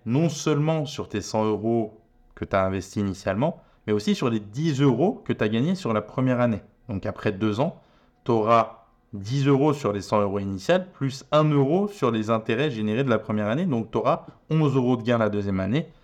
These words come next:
et tu te retrouveras avec un capital de cent vingt et un euros. Donc ça peut sembler peu, d'accord ? Mais là, on parle de cent euros. Et après, si t'investis plus, si t'investis tous les mois, et cetera, et si t'investis sur la durée, sur vingt, trente, quarante ans,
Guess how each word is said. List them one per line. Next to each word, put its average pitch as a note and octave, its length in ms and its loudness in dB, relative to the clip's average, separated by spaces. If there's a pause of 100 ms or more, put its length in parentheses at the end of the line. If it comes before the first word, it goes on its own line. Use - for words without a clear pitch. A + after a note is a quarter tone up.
(180)
et G#2+ 140 -2
tu A2+ 100 -4
te - 60 -16
retrouveras A2 320 2
avec C#3+ 180 0
un G2+ 140 0
capital A#2+ 680 -2 (140)
de G2+ 180 -6
cent C#3+ 340 0
vingt A2+ 240 2
et G#2+ 60 -2
un B2 100 0
euros. G2+ 360 -4 (400)
Donc G#2 120 -4
ça A#2 120 0
peut D3+ 140 -2
sembler A#2+ 400 2
peu, - 440 -4 (480)
d'accord ? F#2+ 560 0 (280)
Mais C#3+ 460 0 (880)
là, G#2+ 240 4
on G#2 100 0
parle G#2 280 2
de G2+ 120 -4
cent G2+ 280 -2
euros. C#3 540 -2 (240)
Et G2+ 200 -4
après, A2+ 420 0
si - 240 -10
t'investis G2+ 420 -2
plus, D3+ 280 0
si - 160 -14
t'investis G2+ 360 -4
tous - 140 -14
les G2+ 80 -2
mois, A#2 220 2
et - 20 0
cetera, A#2 560 2
et G2 160 -4
si - 160 -16
t'investis G2 340 -4
sur G2+ 160 -4
la G2 120 0
durée, G2+ 320 2
sur G2 200 -6
vingt, G#2+ 280 0
trente, G#2+ 280 -4
quarante F#2+ 360 -2
ans, C#3 180 0